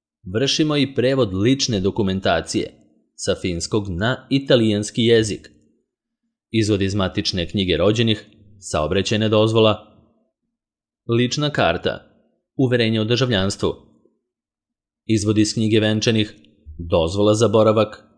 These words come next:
pasoš i radna dozvola, zatim vozačka dozvola, potvrda o prebivalištu i druga, ali i svih onih dokumenata koje čine najpre tehničku, a zatim i građevinsku,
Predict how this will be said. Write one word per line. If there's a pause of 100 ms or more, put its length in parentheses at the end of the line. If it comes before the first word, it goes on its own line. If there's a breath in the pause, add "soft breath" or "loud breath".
(300)
pasoš
i
radna
dozvola, (1300)
zatim
vozačka
dozvola, (340)
potvrda
o
prebivalištu
i
druga, (1000)
ali
i
svih
onih
dokumenata
koje
čine (240)
najpre
tehničku, (440)
a
zatim
i
građevinsku,